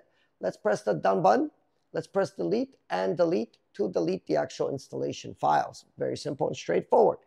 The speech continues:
Now, once we're done that, we can just hit the home button, and you'll see Unlinked's installed, but we're not gonna start it up yet. We're gonna go to settings, and we're gonna go to My Fire T V or My Device.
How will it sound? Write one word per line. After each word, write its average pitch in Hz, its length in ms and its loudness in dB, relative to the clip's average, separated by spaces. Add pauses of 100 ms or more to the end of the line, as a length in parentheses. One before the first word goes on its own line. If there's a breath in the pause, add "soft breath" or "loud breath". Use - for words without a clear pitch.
(400 soft breath)
Now, 208 220 2
once 226 300 -4
we're 240 100 4
done 175 220 2
that, 175 240 -2
we - 80 -8
can 180 100 -8
just 190 180 -4
hit 180 140 -2
the 147 80 -2
home 139 220 0
button, 202 280 -2 (480)
and 180 440 -2
you'll 180 140 -2
see 233 160 -6
Unlinked's 214 400 0
installed, 170 520 -2
but 147 120 -4
we're 143 100 -2
not 170 140 -4
gonna 185 160 -2
start 143 320 -6
it 135 100 -4
up 117 180 -10
yet. 208 160 -4
We're 269 100 -16
gonna 359 140 -6
go 175 80 0
to 139 60 -2
settings, 175 500 -4 (140)
and 147 220 -8
we're 143 100 -6
gonna 151 140 -6
go 139 100 -6
to 139 120 -6
My 143 260 -8
Fire 151 320 -2
T - 180 -10
V 127 200 -6
or 123 220 -6
My 139 280 -6
Device. 139 560 -8